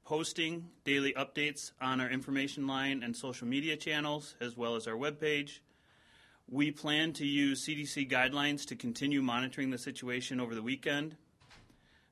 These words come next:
Visit the C D C's novel coronavirus web, webpage or our website for the most up-to-date information. And then, just to reinforce, we have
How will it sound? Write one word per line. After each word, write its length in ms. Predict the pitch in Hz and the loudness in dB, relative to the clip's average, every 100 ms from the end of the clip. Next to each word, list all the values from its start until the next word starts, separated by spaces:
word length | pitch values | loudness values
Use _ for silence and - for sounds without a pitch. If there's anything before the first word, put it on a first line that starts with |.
| 120 | -2
Visit 420 | 139 156 180 - | 0 2 0 -2
the 80 | 135 | -6
C 180 | 165 | -4
D 120 | 156 151 | -4 -4
C's 320 | 151 143 131 | -2 -2 2
novel 360 | 127 131 139 | 2 2 0
coronavirus 840 | 139 - 131 135 135 131 135 131 - | -6 -6 -2 -2 0 0 0 -2 -2
web, 200 | 127 127 135 127 143 | -4 -4 -8 -8 -6
webpage 720 | 127 143 143 156 151 147 - 131 | -4 -4 -4 -4 -2 -4 -8 -4
or 340 | 131 135 135 | -2 -2 0
our 140 | 123 123 | 0 2
website 560 | 127 131 - 143 147 | 0 -2 -2 -2 -2
for 80 | - | -4
the 80 | 120 | -2
most 240 | 123 113 - | -2 -4 -6
up-to-date 420 | 127 127 131 127 | -8 -4 -2 -2
information. 680 | 127 139 131 117 - 117 127 - _ _ _ _ _ _ - - _ _ - | -2 -2 -2 -2 -4 -8 -10 -18 _ _ _ _ _ _ -20 -20 _ _ 0
And 160 | 131 | 2
then, 440 | 135 135 131 131 127 131 | 4 4 2 0 -4 -6
just 220 | 143 143 | -4 -2
to 80 | 151 | 0
reinforce, 640 | 147 147 143 131 127 123 | 2 2 0 0 0 -2
we 120 | 139 135 | 0 2
have 180 | 127 | 2